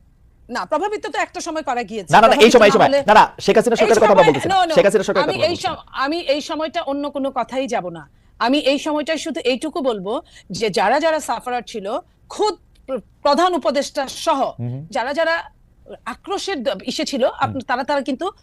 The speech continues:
Speaker 1: অনেকেই মুক্ত হয়েছে এই জায়গাটায়, এই জায়গাটায়। তার মানে যে সম্পূর্ণ প্রভাবমুক্ত বিচার বিভাগ, এটা
Speaker 2: তার মানে হচ্ছে যে
Speaker 1: বলতে পারি না।
Speaker 2: যখন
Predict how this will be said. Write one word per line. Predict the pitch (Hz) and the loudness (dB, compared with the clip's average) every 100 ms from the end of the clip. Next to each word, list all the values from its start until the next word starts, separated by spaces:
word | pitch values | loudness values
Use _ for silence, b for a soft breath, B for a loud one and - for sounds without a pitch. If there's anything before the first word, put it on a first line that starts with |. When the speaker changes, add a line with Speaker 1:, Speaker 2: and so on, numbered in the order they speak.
| _ - | _ -2
Speaker 1:
অনেকেই | 254 269 285 | -2 0 2
মুক্ত | 254 302 330 | 2 0 0
হয়েছে | 294 226 214 | 0 0 -2
এই | 196 | -2
জায়গাটায়, | 190 170 147 151 - b b | -2 -4 -6 -10 -14 b b
এই | 320 320 | 0 2
জায়গাটায়। | 294 262 262 | 0 -2 -2
তার | 330 381 | 0 0
মানে | 403 392 | -2 -4
যে | 392 | -6
সম্পূর্ণ | - 359 359 440 453 | -4 -6 -8 -10 -6
প্রভাবমুক্ত | 349 320 392 349 349 - 330 | -4 -4 -4 -8 -12 -8 -6
বিচার | 269 277 - 294 | -6 -8 -8 -8
বিভাগ, | 277 277 277 - | -8 -8 -8 -10
এটা | 254 240 | -4 4
Speaker 2:
তার | 190 | 6
মানে | 196 208 | 8 6
হচ্ছে | 226 | 6
যে | 214 | 6
Speaker 1:
বলতে | 190 | 8
পারি | 165 | 6
না। | |
Speaker 2:
যখন | 202 | 8